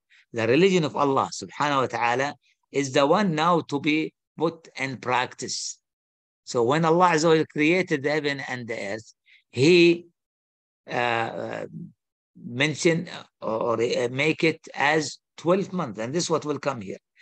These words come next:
The year consists of twelve months, and this all people agree on now. Twelve months almost in all nations.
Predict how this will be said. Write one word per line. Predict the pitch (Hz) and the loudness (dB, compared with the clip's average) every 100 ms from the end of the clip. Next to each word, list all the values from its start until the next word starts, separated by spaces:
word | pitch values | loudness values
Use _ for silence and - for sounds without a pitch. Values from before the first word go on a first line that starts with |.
| - - | -20 -4
The | 123 | 2
year | 135 180 202 | 6 6 4
consists | 156 143 - 180 180 | 0 -2 -2 -2 -2
of | 123 | -6
twelve | 135 196 175 | -4 -2 -2
months, | 139 117 - - - _ _ - _ | -4 -6 -6 -20 -20 _ _ -20 _
and | 135 175 | 0 2
this | 220 208 - | 2 2 0
all | 208 247 233 | 2 4 2
people | 226 226 202 | -2 0 0
agree | 185 165 175 151 | 0 0 0 0
on | 117 110 _ _ _ | -6 -14 _ _ _
now. | 131 104 95 _ _ _ _ _ | -10 -10 -12 _ _ _ _ _
Twelve | - 214 131 | 0 2 2
months | 147 147 160 - _ _ _ _ _ | 2 0 0 -8 _ _ _ _ _
almost | 131 175 185 190 - - - _ - | 0 2 4 0 0 -10 -20 _ -12
in | 139 | -4
all | 170 180 | 0 2
nations. | 165 147 - - - - | 2 0 -4 -12 -20 -20